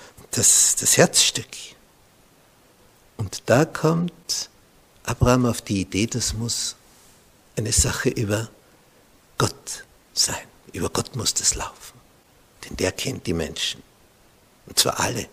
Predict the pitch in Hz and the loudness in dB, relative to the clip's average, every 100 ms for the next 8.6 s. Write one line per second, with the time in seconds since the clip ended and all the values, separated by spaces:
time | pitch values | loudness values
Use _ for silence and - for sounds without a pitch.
0 | - _ - - - - - 104 101 98 | -20 _ -12 -12 -10 -10 -6 -4 0 0
1 | - 85 92 85 - - - - - - | 0 0 0 0 -2 -4 -2 -2 -2 -6
2 | - - - - _ _ _ - - - | -14 -16 -18 -20 _ _ _ -20 -20 -20
3 | - - - - - 107 101 120 160 - | -20 -20 -20 -14 -2 4 8 8 8 8
4 | 185 185 - 135 123 113 104 135 175 180 | 6 6 6 8 8 6 6 8 8 8
5 | 110 101 104 110 135 135 110 98 82 67 | 8 8 6 8 6 6 6 6 4 2
6 | - - 101 - 107 98 92 90 87 85 | 0 0 -2 -2 -2 -2 -2 -2 -2 -2
7 | 92 135 - 143 - 98 82 - 78 69 | -2 -2 -2 -2 0 -2 -4 -2 0 2
8 | 80 - 135 - 95 78 | 0 0 -2 0 -2 -6